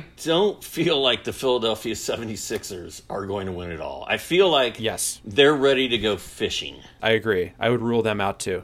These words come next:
Speaker 2: They're out as, as a team that even has a chance to make a title run. I agree. They're in big trouble without Ben Simmons.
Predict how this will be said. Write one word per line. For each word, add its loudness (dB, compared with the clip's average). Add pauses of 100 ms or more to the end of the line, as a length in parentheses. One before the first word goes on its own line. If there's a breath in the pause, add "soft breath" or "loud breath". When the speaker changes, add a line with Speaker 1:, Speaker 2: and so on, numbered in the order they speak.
Speaker 2:
They're 4
out 4
as, 0 (140)
as -2
a 0
team 0
that 2
even 0
has 0
a -8
chance -2
to -8
make -6
a -6
title -2
run. -4 (100)
I -2
agree. -4
They're -4
in -8
big -2
trouble -2
without -2
Ben -4
Simmons. -6